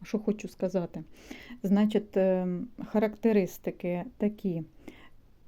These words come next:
Е, ширина стільниці сорок сантиметрів, довжина метр двадцять, висота самого стола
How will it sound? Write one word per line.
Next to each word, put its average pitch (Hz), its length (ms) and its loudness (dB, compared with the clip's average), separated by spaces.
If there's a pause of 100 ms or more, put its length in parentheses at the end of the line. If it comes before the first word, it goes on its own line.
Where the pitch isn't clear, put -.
(360)
Е, 180 220 -2
ширина 220 720 4 (720)
стільниці 196 840 2
сорок 170 500 0
сантиметрів, 247 840 4 (520)
довжина 196 760 6
метр 175 500 -2
двадцять, 170 760 -2 (260)
висота 208 760 4
самого 185 720 2
стола 190 760 0